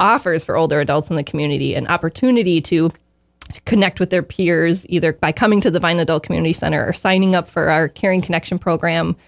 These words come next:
Uh, that's a program where we pair volunteers with isolated individuals in the community that just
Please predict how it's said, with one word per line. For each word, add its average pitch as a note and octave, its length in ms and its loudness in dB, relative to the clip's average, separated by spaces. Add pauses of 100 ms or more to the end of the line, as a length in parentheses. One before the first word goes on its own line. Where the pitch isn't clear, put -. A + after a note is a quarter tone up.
(360)
Uh, D3+ 220 0
that's F#3 220 0
a G3 40 0
program G3 400 0
where F3+ 100 0
we F3+ 200 0 (140)
pair G3+ 260 2
volunteers F#3+ 1080 2 (320)
with F#3+ 180 0
isolated F#3 520 0
individuals F3 640 0
in F3 80 0
the E3 80 -2
community E3+ 720 0
that D#3 280 -2
just - 300 -4